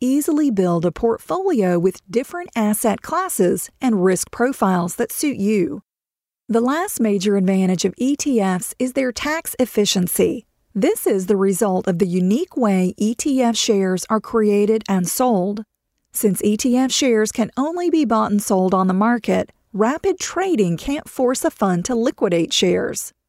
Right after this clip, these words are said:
This is in contrast to mutual funds that may be forced to sell its underlying securities in order to raise the necessary cash to pay investors who want to sell. The liquidation of profitable securities or assets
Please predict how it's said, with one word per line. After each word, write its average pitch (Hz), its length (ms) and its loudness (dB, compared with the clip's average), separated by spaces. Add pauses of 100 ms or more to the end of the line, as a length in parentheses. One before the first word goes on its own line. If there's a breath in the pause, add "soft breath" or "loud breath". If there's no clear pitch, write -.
(300)
This 190 220 0
is 196 140 0
in 185 80 2
contrast 233 640 -2
to 254 100 0
mutual 202 480 2
funds 185 460 -2
that - 180 -2
may 320 220 -4
be 294 160 -2
forced 233 460 -2
to 294 100 -2
sell 339 400 -2
its - 200 -2
underlying 240 540 2
securities 202 760 0
in 190 140 -4
order 220 320 2
to 208 160 -4
raise 180 240 2
the 202 100 0
necessary 214 680 0
cash 196 580 0
to - 100 -8
pay 208 220 0
investors 240 600 0
who 240 60 0
want 180 260 0
to 190 60 -8
sell. 240 540 -2 (540)
The 214 120 2
liquidation 202 640 2
of 202 140 -4
profitable 294 640 -2
securities 220 680 -2
or 208 160 0
assets 220 560 0